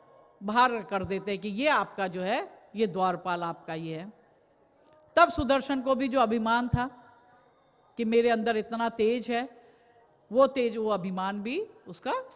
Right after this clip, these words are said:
समाप्त हो जाता है, गरुड़ भी समाप्त हो जाता है। तब भगवान श्री कृष्ण ने कहा कि मैं, देखो गरुड़, सत्यभामा और सुदर्शन, तुम तीनों को अभिमान हो गया था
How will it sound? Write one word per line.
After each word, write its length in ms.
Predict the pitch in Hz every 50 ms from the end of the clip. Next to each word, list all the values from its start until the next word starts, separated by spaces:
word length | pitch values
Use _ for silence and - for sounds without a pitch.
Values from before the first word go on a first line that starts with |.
| - - -
समाप्त 420 | 190 180 185 190 190 185 - -
हो 80 | 180 170
जाता 280 | 175 180 175 175 202
है, 120 | 190 185 165
गरुड़ 300 | 185 190 208 240 240 233
भी 140 | 202 208 196
समाप्त 440 | 196 180 165 165 160 156 - -
हो 80 | 165 160
जाता 300 | 156 151 151 147 - -
है। 140 | - 196 - _ _ _ _ _ _ _ _ _ _ _ _ _ _ _ _ _ _ _ _ _ _ _ -
तब 140 | 311 339 330
भगवान 460 | 269 285 285 262 269 277 285 294 285
श्री 220 | 285 - 285 277 269
कृष्ण 340 | 277 285 269 269 - 247
ने 260 | 269 277 285 285 285 - - - - - _ _ _ _ _ -
कहा 220 | - 220 226 247 254
कि 160 | 254 285 285
मैं, 280 | 247 240 240 240 233 - - - 403 349 208 185
देखो 520 | 220 226 226 285 294 285 277 269 - - - - _ _ _ - - - _ _ _ _ _ _ _ _ - 180
गरुड़, 380 | 214 214 220 254 277 294 339 339 - - - - - - - _ _
सत्यभामा 800 | - - 254 240 247 - 269 240 214 226 226 226 240 262 262 262
और 60 | 220
सुदर्शन, 520 | 214 - 220 196 185 196 190 - - 196 165
तुम 380 | 151 185 190 - - 277 262
तीनों 400 | 247 - 254 240 262 277 349 381
को 120 | 320 - 302
अभिमान 440 | 269 220 247 220 220 220 214 208 202
हो 140 | 196 185
गया 220 | 175 170 180 170 160
था 260 | - 165 151 160